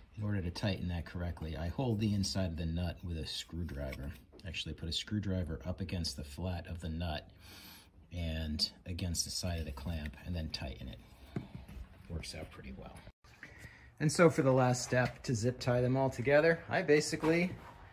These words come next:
just stretched them out in the shop from one end to the other.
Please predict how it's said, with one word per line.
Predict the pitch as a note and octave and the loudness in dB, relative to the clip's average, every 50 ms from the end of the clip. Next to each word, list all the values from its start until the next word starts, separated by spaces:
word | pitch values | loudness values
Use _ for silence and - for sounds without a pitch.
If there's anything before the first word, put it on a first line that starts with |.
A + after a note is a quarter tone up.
| - - - - - - - - - - - - - | -20 -20 -20 -18 -20 -20 -20 -20 -20 -20 -20 -20 -16
just | - - B2+ - - | -10 -8 -8 -6 -6
stretched | - - - C#3+ D#3+ D#3 - - | -6 -2 2 2 2 2 2 2
them | D#3+ D3+ D#3+ | 4 8 8
out | D#3+ D3+ | 8 8
in | C3 | 8
the | C3 B2 | 6 0
shop | - - - G3 F3+ - - D3 - - - - - - - - - - - - - - - - - - - - - - - - - - - - - _ - - - - - - - - - - - - - - - - - - - - _ - - - - - - - - - - - - - | 0 4 6 8 8 8 8 6 4 0 -10 -10 -10 -8 -4 -4 -4 -4 -4 -10 -14 -16 -14 -10 -10 -10 -10 -10 -10 -10 -10 -10 -12 -18 -20 -20 -20 _ -20 -20 -20 -20 -20 -20 -18 -16 -16 -16 -16 -20 -20 -20 -20 -20 -20 -20 -20 -20 _ -20 -18 -16 -16 -16 -18 -18 -20 -16 -16 -16 -10 -4
from | - C#3+ C#3 | 0 2 6
one | D3 D#3 D#3+ D#3+ | 8 8 10 10
end | D#3 D3+ | 10 8
to | C3 C#3 | 8 6
the | B2+ B2+ C#3 | 6 8 10
other. | D#3 E3+ C#3 A#2 C#3 E3 F#3+ | 10 10 10 10 8 6 6